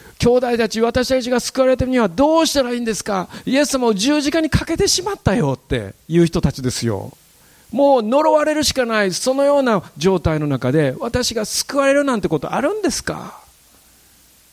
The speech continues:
そういうもう深いところからのうめきのような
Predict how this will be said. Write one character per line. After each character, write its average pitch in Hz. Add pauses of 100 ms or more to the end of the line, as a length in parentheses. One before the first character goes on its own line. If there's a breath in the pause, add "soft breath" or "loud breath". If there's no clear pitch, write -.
(1080)
そ -
う 247
い 214
う 170 (840)
も 180
う - (300)
深 -
い 294
と 269
こ 254
ろ 226
か 180
ら 139
の 117
う 269
め 302
き 285
の 277
よ 254
う 185
な 117